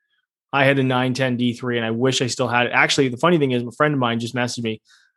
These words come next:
I realized that I, I had it for a long time and I couldn't remember what happened to it. And he messaged me. He's like, "I'm looking for a new driver this year." I'm like, "What are you using?" He's like, "I,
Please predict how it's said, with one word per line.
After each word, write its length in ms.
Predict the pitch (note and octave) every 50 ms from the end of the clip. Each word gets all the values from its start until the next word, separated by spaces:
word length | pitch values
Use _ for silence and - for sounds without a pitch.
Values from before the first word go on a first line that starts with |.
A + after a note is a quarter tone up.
| _ -
I 60 | B2+
realized 420 | B2+ C#3 D3+ D3+ C#3+ C3+ B2+ B2
that 120 | C3 A#2+ A2+
I, 180 | A2 A#2 A#2+ -
I 100 | B2 A#2
had 240 | G#2+ A#2+ B2+ C3+ C3+
it 100 | B2+ B2
for 80 | B2 A#2+
a 60 | A#2
long 200 | A#2 A#2 A#2+ A#2
time 280 | - B2+ B2 B2 A#2+ -
and 300 | B2+ A#2 A#2 A#2 A#2 - _ -
I 60 | A#2
couldn't 320 | - - E3 D#3+ D#3+ - _
remember 300 | D#3+ C3+ C#3 D3 D3 C3+
what 140 | B2+ B2+ A#2+
happened 280 | C#3+ E3+ A3+ A#3+ G3+ C3
to 100 | B2+ A2+
it. 40 | A2
And 80 | A#2+
he 40 | A#2+
messaged 180 | B2 C3+ C3+ C3
me. 40 | -
He's 80 | C3 B2
like, 100 | C#3+ F#3
"I'm 100 | A3 C4+
looking 160 | D4+ C#4+ C4
for 80 | A3+ G#3
a 20 |
new 120 | G3 F3+ D3
driver 280 | C#3+ C3+ E3 G3+ E3
this 180 | C3+ A#2 - -
year." 200 | A#2+ A2+ A#2+ _ _ _ _ _ _ _ _ _ -
I'm 40 | F3 E3
like, 60 | D#3+
"What 100 | G#3 A#3
are 40 | B3+
you 60 | G#3
using?" 340 | D3+ D#3 G#3 A3 E3 C3 A2
He's 120 | A2+ -
like, 100 | D3+ A#2
"I, 140 | G2 A2+ -